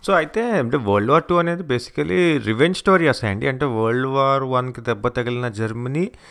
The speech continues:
revenge కోసం వెళ్ళిన ఆ యుద్ధమే World War టూ.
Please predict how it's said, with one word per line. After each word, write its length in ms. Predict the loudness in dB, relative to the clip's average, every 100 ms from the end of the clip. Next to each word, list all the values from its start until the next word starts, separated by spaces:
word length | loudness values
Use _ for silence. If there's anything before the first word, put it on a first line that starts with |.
| -20 -10 -4
revenge 520 | 0 2 2 2 -2
కోసం 380 | 2 2 2 -4
వెళ్ళిన 480 | -2 -2 -2 -2 -6 _ _ _ _ -8 -2
ఆ 120 | -2
యుద్ధమే 480 | -2 0 0 2 2
World 300 | 4 4 4
War 140 | 2
టూ. 140 | 0